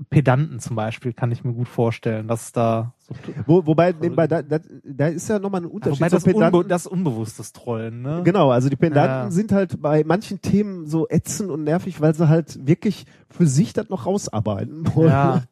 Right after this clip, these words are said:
Speaker 1: Ja, und, äh, Trolle hingegen, ähm,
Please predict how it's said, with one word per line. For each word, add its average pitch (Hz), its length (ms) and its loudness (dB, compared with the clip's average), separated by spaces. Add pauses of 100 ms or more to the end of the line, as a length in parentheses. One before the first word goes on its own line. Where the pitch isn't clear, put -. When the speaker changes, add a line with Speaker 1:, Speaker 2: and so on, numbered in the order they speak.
(760)
Speaker 1:
Ja, 127 220 4
und, 131 240 -2
äh, 147 140 4
Trolle 170 300 2
hingegen, 165 540 0
ähm, 139 480 0